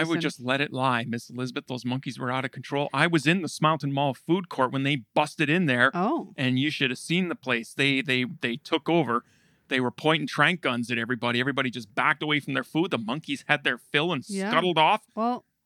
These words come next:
Speaker 2: yeah, you don't wanna have a fight with a howler monkey, Jason.
Speaker 1: Well, well, once again, Miss Elizabeth, a reckless magazine photo shoot leads to disaster for innocent bystanders.
Speaker 2: It's not the first time that's happened here in Smileton. Friday, eleven forty-seven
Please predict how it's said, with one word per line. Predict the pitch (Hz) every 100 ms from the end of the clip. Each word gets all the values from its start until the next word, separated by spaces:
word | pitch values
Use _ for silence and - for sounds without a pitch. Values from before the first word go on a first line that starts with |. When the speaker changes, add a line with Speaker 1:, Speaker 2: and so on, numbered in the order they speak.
| -
Speaker 2:
yeah, | 208 226
you | 226
don't | 214 262
wanna | 311 311
have | 311
a |
fight | 302 285 277
with | 254
a | 247
howler | 226 247 247
monkey, | 226 240 226 208
Jason. | 180 165 - 165
Speaker 1:
Well, | 156 -
well, | 196 180 - _
once | 220 -
again, | 185 196 196
Miss | 143 -
Elizabeth, | 110 117 165 -
a |
reckless | 101 107 160 - 196 175 - 107
magazine | 123 135 175 156 170
photo | - 143 160 175
shoot | - 165 190
leads | 127 127 156 -
to | -
disaster | 117 110 110 123 160 185
for | - 104 - - _
innocent | 185 220 214 196
bystanders. | - 107 117 117 110 110 107 - _ _
Speaker 2:
It's | _
not | 214 208
the | 214
first | 233 220
time | - 233
that's | 233 240
happened | - 262 285 254
here | 285 294
in | 302
Smileton. | 349 247 208 170 349 165 170 _ _ _ _
Friday, | _ - 202 247 277 285
eleven | - 208 214 226 254
forty-seven | 247 254 262 - 262 269 392